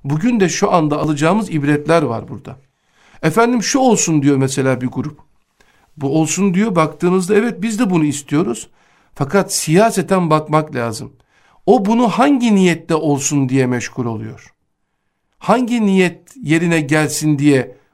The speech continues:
bu fikri öne sürüyor, bunun peşine düşüyor? Bunu çok iyi tefrik etmesi lazım. Yani müminlerin, evet, saf dil demek, kalbi temiz demektir. Ama bir de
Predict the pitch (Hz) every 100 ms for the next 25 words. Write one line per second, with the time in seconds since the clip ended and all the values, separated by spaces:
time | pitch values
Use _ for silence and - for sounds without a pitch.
0 | - 196 - 165 151 151 147 143 135 135
1 | 127 123 117 110 - _ _ 147 160 151
2 | 143 - 139 131 113 - 147 220 - _
3 | _ _ _ _ _ _ _ _ 139 226
4 | - 247 190 160 147 135 135 131 123 135
5 | 123 - 110 110 151 - _ _ _ 165
6 | 175 151 165 180 180 180 180 240 294 -
7 | _ _ _ 165 147 135 - _ _ -
8 | - 180 185 - 143 202 147 151 196 226
9 | - 156 160 214 170 185 190 135 117 110
10 | 113 120 _ _ _ 139 180 170 190 247
11 | 247